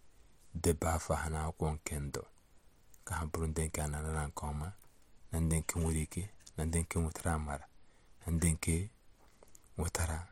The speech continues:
obi ebere gị, n'ihi Jizọs Kraịst bụ Onyenwe anyị. Amen.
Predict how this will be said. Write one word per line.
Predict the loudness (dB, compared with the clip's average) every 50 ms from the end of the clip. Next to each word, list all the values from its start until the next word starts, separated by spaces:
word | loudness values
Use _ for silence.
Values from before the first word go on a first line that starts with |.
| -18 -20 -20 -10 -4
obi | -4 -2 0 0 0
ebere | 0 -2 -4 -4 -4 -6
gị, | -6 -8 -10 -10 -10 -16 -20 -20 -20 -20 -20 -20 -20 -20 -10 -8
n'ihi | -6 -6 -6 -6
Jizọs | -4 -2 0 2 2 2 2 0
Kraịst | 0 -2 -2 -2 -2
bụ | -2 -2
Onyenwe | -2 -2 -2 -2 -4 -6
anyị. | -8 -10 -12 -16 -18 -20 -20 -18 -18 -20 -20 -20 -20 -8 -2 0
Amen. | 0 2 0 0 -2 -6 -8 -10